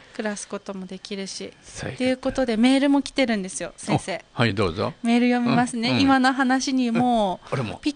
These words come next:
Speaker 1: たりの。
Speaker 2: あ、そうなの。
Speaker 1: <laughs>
Speaker 2: はい、はい。
Speaker 1: はい、じゃあ、お読みします。
Speaker 2: うん。うん。
Speaker 1: いみっちゃおじさんからですね。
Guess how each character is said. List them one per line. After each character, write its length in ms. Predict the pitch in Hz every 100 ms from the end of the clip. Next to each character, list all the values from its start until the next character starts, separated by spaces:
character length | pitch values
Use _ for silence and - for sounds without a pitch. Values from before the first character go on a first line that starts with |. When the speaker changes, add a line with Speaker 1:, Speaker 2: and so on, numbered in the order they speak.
| -
Speaker 1:
た 120 | 311
り 120 | 294 247
の。 220 | 185 -
Speaker 2:
あ、 100 | 170 - - _
そ 120 | - 277
う 40 |
な 120 | 127 95
の。 100 | 302
Speaker 1:
<laughs> 320 | 294 302 262
Speaker 2:
は 100 | 156
い、 100 | 143 - - -
は 80 | -
い。 80 | 156 -
Speaker 1:
は 280 | 247 247 254
い、 100 | 247
じ 100 | 240
ゃ 40 |
あ、 140 | 226 226
お 40 |
読 140 | 233
み 160 | 233 233
し 120 | -
ま 300 | 226 220 226
す。 180 | 254 - - - _ - - - - - -
Speaker 2:
う 40 |
ん。 0 |
う 0 |
ん。 0 |
Speaker 1:
い 40 | 285
み 80 | 381
っ 20 |
ち 80 | -
ゃ 60 | 262
お 60 |
じ 80 | 208
さ 140 | 202
ん 100 | 190
か 80 | 180
ら 100 | 170
で 80 | -
す 160 | 180 240
ね。 240 | 330 320